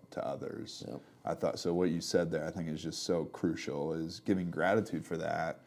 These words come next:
Speaker 2: Yep.
Speaker 1: and then also being prayerful about, where do I need to deploy what he's given me?
Speaker 2: Exactly. And
Speaker 1: It's
Speaker 2: I,
Speaker 1: so
Speaker 2: and, and,
Speaker 1: powerful.
Speaker 2: and back to talking about Neil, I mean, I never would have done that.
Speaker 1: Mm.
Speaker 2: Ever.
Speaker 1: Mm.
Speaker 2: Right? I just fought through it like men fight through things, right?
Speaker 1: Yes.
Speaker 2: I never would have asked for those,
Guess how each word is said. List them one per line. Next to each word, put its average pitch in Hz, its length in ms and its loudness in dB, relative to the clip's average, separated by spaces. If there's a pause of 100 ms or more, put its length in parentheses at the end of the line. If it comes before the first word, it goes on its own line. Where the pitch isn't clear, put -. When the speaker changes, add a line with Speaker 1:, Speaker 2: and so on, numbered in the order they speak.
Speaker 2:
Yep. 76 100 -6
Speaker 1:
and 82 60 -6
then 92 120 0
also 87 200 0
being 92 180 0
prayerful 90 340 4
about, 76 280 0
where 82 140 0
do 113 140 4
I 85 80 -2
need 85 160 -4
to 67 80 -6
deploy 73 720 -2 (320)
what 80 120 2
he's 85 200 -2
given 71 320 -4
me? - 260 -10
Speaker 2:
Exactly. - 480 -2
And 113 80 10
Speaker 1:
It's 143 80 12
Speaker 2:
I, 147 60 8
Speaker 1:
so 147 40 8
Speaker 2:
and, 147 140 8
and, 123 260 4
Speaker 1:
powerful. - 160 -8
Speaker 2:
and 110 120 8
back 127 200 10
to 127 80 4
talking 113 300 8
about 104 200 8
Neil, 101 260 8
I 87 40 8
mean, 85 240 6 (120)
I 120 100 8
never 113 260 12
would 110 120 12
have 90 100 6
done 104 220 6
that. 69 240 -4 (120)
Speaker 1:
Mm. 90 280 2 (580)
Speaker 2:
Ever. 92 300 6 (120)
Speaker 1:
Mm. 95 220 4 (380)
Speaker 2:
Right? 78 100 2
I 85 40 6
just 85 220 -4
fought 101 240 8
through 104 180 12
it 90 40 10
like 92 160 8 (160)
men 101 280 6
fight 113 220 12
through 147 180 12
things, 104 300 6
right? 104 220 10
Speaker 1:
Yes. 90 500 2
Speaker 2:
I - 60 2
never 98 260 8
would 98 120 6
have 87 100 10
asked 95 320 10
for 85 60 4
those, 82 500 6